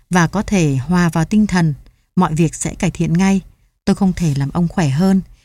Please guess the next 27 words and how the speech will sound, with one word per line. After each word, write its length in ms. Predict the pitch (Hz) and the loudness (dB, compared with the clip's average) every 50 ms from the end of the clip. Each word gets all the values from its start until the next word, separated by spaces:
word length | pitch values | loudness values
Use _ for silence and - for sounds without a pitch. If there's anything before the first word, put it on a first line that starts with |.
| _ _ | _ _
việc 160 | - 208 185 185 | -2 -2 0 0
đó 260 | 180 175 175 180 214 | -2 -2 -2 -2 0
nằm 200 | 240 226 185 175 | 0 0 0 2
ngoài 140 | 175 170 160 | 0 0 0
khả 120 | - 165 | 0 -2
năng 200 | 151 185 214 214 | 0 0 0 0
của 120 | - 185 | 0 -2
tôi." 340 | 156 - - 208 208 214 208 - - - _ _ _ _ _ _ _ _ _ _ _ _ _ _ _ | -4 -2 0 0 2 2 0 -2 -6 -14 _ _ _ _ _ _ _ _ _ _ _ _ _ _ _
"Nếu 200 | - 165 165 185 | 4 4 4 4
tôi 260 | - - 190 180 180 | 2 0 0 0 0
là 120 | 170 160 143 | 0 -2 -2
thân 240 | - - 180 175 170 | -2 0 0 2 2
nhân 180 | 180 175 175 | 2 0 0
của 120 | 165 156 139 | -2 -2 -4
anh, 280 | - - 170 170 170 165 - - _ _ _ _ _ _ | -2 0 0 0 0 -2 -6 -12 _ _ _ _ _ _
anh 180 | - 190 190 185 | 0 0 2 2
sẽ 160 | 165 - - | 0 -2 -2
nói 180 | 190 190 196 208 | 0 0 0 0
gì 180 | - 202 180 | 2 0 0
với 120 | 151 160 175 | 0 0 -2
tôi?" 300 | - 196 190 185 190 180 - - - _ _ _ _ _ _ _ _ _ _ _ _ _ _ _ _ _ _ - | 0 0 0 0 -2 -4 -6 -12 -20 _ _ _ _ _ _ _ _ _ _ _ _ _ _ _ _ _ _ 0
"Tôi 160 | - 196 190 | 2 2 2
sẽ 140 | - 190 - | 2 0 0
nói 300 | 208 196 185 175 185 202 | 0 2 2 2 2 2
với 160 | 196 196 190 | 2 0 0
ông 200 | - 196 196 185 | 2 2 0 2
rằng 260 | 170 180 165 151 147 | 2 0 0 -2 -2